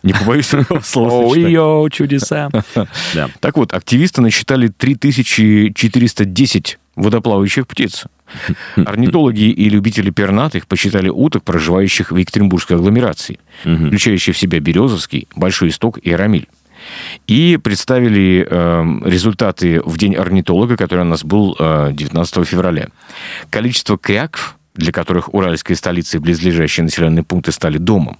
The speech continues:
Speaker 1: составляет
Speaker 2: Мгм.
Speaker 1: три тысячи четыреста десять единиц.
Speaker 2: Ну, прилично.
Speaker 1: Э,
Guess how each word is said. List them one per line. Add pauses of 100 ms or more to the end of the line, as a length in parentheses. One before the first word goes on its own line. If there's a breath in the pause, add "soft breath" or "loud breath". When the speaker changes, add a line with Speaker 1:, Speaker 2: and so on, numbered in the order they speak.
(140)
Speaker 1:
составляет
Speaker 2:
Мгм.
Speaker 1:
три
тысячи
четыреста
десять (200)
единиц.
Speaker 2:
Ну,
прилично. (480 loud breath)
Speaker 1:
Э,